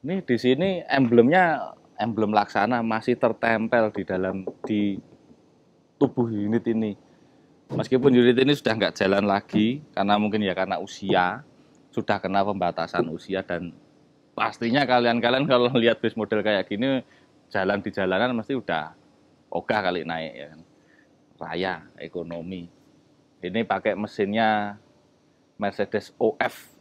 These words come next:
Tipenya apa ya? Sebelas tiga belas kali. Masih so-, sasisnya masih pendek sekali.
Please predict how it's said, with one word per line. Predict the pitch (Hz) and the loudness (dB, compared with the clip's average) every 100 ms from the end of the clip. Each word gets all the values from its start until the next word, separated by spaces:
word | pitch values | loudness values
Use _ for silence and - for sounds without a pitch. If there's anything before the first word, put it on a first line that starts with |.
| _ _ _ _ _ _ _ _ _ _ _ _ | _ _ _ _ _ _ _ _ _ _ _ _
Tipenya | - - - 117 110 | -12 -8 -2 2 2
apa | 107 | 2
ya? | 90 78 | -2 -4
Sebelas | - - 95 - | -18 -14 -12 -12
tiga | - 95 | -8 -4
belas | 123 120 | 0 0
kali. | 85 80 - _ _ _ _ _ | 0 -8 -12 _ _ _ _ _
Masih | - 92 - 110 | -6 -4 -2 -4
so-, | - 127 - _ _ _ | -4 -8 -8 _ _ _
sasisnya | - 117 139 151 160 | -4 2 2 4 4
masih | 147 147 | 4 2
pendek | 131 120 117 | 0 0 -2
sekali. | 110 95 92 90 | -4 -4 -4 -4